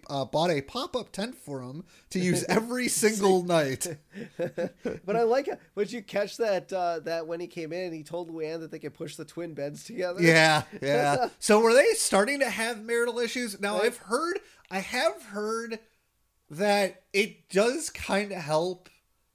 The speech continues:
Speaker 1: with, like, relationships if you don't sleep in the same bed. I have
Speaker 2: Well,
Speaker 1: heard that.
Speaker 2: Yeah, I know. I mean, I don't know when it ha-, I know, uh, Shay's parents sleep in separate beds.
Speaker 1: But they're still married.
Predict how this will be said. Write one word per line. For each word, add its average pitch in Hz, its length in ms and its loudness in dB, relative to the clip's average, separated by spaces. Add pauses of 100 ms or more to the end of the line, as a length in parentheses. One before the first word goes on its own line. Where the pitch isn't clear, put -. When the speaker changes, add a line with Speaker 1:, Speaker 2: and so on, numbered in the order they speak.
(160)
Speaker 1:
with, 175 340 0
like, 170 300 0
relationships 175 800 -4
if 170 140 -8
you 185 80 -4
don't 165 280 -2
sleep 165 380 -6
in 156 120 -10
the 135 60 -12
same 139 300 -6
bed. 139 400 -12 (360)
I 160 120 -2
have 196 320 2
Speaker 2:
Well, 139 100 -8
Speaker 1:
heard 135 160 -8
that. 202 420 -2 (200)
Speaker 2:
Yeah, 226 460 0
I 226 160 -6
know. 269 640 -4 (260)
I 208 80 -8
mean, 202 160 -6
I 185 100 -4
don't 196 140 -6
know 165 100 -4
when 165 180 -6
it 160 120 -4
ha-, 147 100 -10
I 165 140 -6
know, 190 300 -2
uh, 151 420 -4 (180)
Shay's 185 360 -10
parents 135 420 -12
sleep 147 240 -12
in 131 100 -16
separate 127 320 -16
beds. 127 560 -16 (400)
Speaker 1:
But 175 160 2
they're 151 220 2
still 139 320 -2
married. 117 520 -10